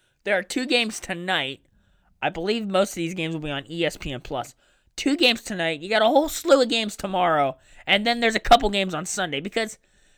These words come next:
there's no N F L going on Sunday, so you, you might as well be able to get some of these games in on Sundays.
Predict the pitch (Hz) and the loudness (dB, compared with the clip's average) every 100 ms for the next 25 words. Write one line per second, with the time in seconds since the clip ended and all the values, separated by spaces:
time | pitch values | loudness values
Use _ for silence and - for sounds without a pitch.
0 | - - - 151 226 285 339 339 294 - | -20 -18 -18 0 4 4 4 4 4 4
1 | 330 415 240 196 190 - 196 208 - 208 | 4 4 4 2 -2 -4 -4 -4 -4 -8
2 | 214 214 285 294 285 294 277 277 240 214 | -6 -4 -2 -2 -4 -2 0 0 2 0
3 | 220 185 202 - 185 170 170 185 175 160 | -2 -2 -4 -4 -6 -6 -8 -6 -6 -8
4 | 147 127 - 156 123 90 - | -10 -10 -10 -12 -12 -18 -20